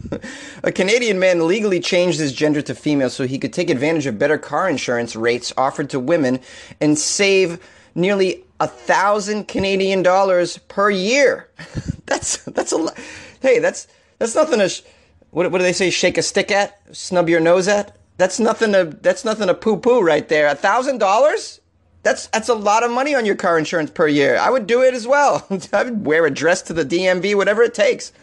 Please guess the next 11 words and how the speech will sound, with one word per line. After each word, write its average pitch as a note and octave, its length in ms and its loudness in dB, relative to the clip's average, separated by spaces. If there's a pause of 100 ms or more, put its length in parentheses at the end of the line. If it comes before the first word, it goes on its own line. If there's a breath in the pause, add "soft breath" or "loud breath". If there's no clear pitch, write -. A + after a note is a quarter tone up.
(580 loud breath)
A E3+ 80 2
man G#3 240 4
identified F#3 520 0
only F#3 200 -2
as D3+ 140 0
David, E3+ 300 0
who C#3+ 100 2
lives C#3+ 200 0
in C3+ 80 2
Alberta, C3 460 2
told D#3+ 360 0